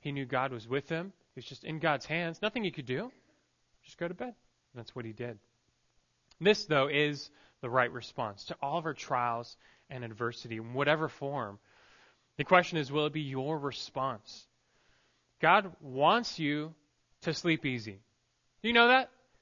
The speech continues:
God is glorified when we get a really good night's sleep. Do you know why that is? Because it, it shows you trust Him. Right? Think about sleep. When we sleep,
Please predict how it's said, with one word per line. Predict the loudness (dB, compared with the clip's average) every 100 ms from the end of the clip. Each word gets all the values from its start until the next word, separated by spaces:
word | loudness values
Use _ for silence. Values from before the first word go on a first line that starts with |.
| _ _
God | 6 6 6
is | -2 -6 -8
glorified | 2 4 6 6 4 4 -2
when | -4 -2
we | 0
get | 0
a | 0
really | 0 0 0
good | 0
night's | -2 -2 -4
sleep. | -6 -8 -12
Do | _ _ _ _ _ _ 0
you |
know | 4
why | 8 8
that | 8 4
is? | 0 -4 -16 _ _ _ _ _ _ _ _ _ _
Because | 4 6 6
it, | 4
it | 2 0
shows | 0 8 8 10 6 0 -8 -16 _
you | -8 2
trust | 6 6 6 -2
Him. | -2 _ _ _ _ _ _ _ _ _ _ 0
Right? | 2 2
Think | 2
about | 4 4 2
sleep. | -2 -2 -2
When | -2 -2
we | -2 -2
sleep, | -4 -4 0 0 -2